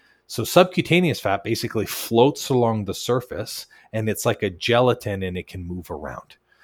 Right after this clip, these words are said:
So it's very light, it's very fluffy. You're gonna find it underneath your skin. So around the skin of your stomach where you can move, around the skin of your hands,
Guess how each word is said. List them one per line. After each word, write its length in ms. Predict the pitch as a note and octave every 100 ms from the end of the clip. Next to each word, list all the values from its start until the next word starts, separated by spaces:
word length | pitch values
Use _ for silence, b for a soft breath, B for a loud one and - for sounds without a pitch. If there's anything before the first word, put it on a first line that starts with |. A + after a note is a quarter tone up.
| b b
So 180 | A#2
it's 140 | G#2 F2+
very 320 | A2+ C3+ C#3
light, 400 | A#2+ A2+ A#2 A#2
it's 200 | G#2 -
very 360 | F2 G#2+ G#2+ G2
fluffy. 640 | - - E2 - D#2 - _ b b -
You're 100 | G#2
gonna 180 | G#2 F2+
find 580 | - - C#3 D3+ C#3
it 200 | G2+ - -
underneath 640 | A#2+ A2+ A2+ G#2+ G#2+ - F#2+
your 80 |
skin. 440 | F2+ - - D#2+ B1 _
So 200 | - G2
around 280 | F2 F2 E2+
the 80 | E2
skin 260 | - F2
of 100 | D#2+
your 100 | E2+
stomach 500 | - - C#3 A2 -
where 100 | F#2
you 140 | E2+ -
can 180 | E2
move, 260 | D#2 C#2 -
around 280 | D#2 D#2 D2+
the 60 |
skin 280 | - - E2+
of 80 | D#2+
your 140 | E2+
hands, 580 | - C#3 B2+ G#2+ E2+ -